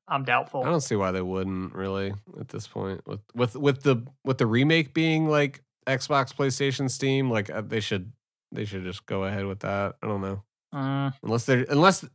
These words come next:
Speaker 2: I did see something about PlayStation, like, doing timed exclusives for a bit, too, with a lot of stuff. So, like, it might be that situation, but
Speaker 1: I wanna be reassured. I wanna be wrong.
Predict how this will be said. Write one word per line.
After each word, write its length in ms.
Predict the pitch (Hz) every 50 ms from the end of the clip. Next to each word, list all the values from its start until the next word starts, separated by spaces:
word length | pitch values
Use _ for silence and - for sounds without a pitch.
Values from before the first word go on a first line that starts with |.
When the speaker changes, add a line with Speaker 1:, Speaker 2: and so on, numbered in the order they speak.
| _ -
Speaker 2:
I 80 | 139
did 180 | 135 156 233 277
see 200 | - - 370 320
something 320 | 202 - 196 190 170 190 143
about 180 | 135 113 -
PlayStation, 540 | - 135 127 110 - 135 117 104 117 110 110
like, 260 | 107 104 98 101 - _ _ _ _ _ - -
doing 200 | - 123 113 104
timed 300 | 98 - 113 104 107 104
exclusives 680 | 101 95 - - - - 110 104 101 101 110 101 92 -
for 200 | - 107 101 95
a 40 |
bit, 360 | 92 98 98 95 98 90 - -
too, 240 | - 107 104 101
with 100 | 101 98
a 40 | 101
lot 200 | 101 101 104 101
of 100 | 104 98
stuff. 320 | - - - 107 101 101 101
So, 240 | - 107 101 101
like, 200 | 101 98 95 98
it 100 | 107 104
might 240 | 98 98 98 95 -
be 80 | - 101
that 220 | 95 98 98 95 -
situation, 760 | - - 104 - - 107 101 101 104 - 104 101 101 101 95
but 180 | 98 98 90 -
Speaker 1:
I 20 |
wanna 200 | 131 143 151 165
be 100 | 165 170
reassured. 540 | 175 180 180 180 175 - 180 180 180 180 175
I 80 | - 147
wanna 200 | 143 147 160 160
be 120 | 165 160
wrong. 400 | 151 151 143 135 131 127 127 117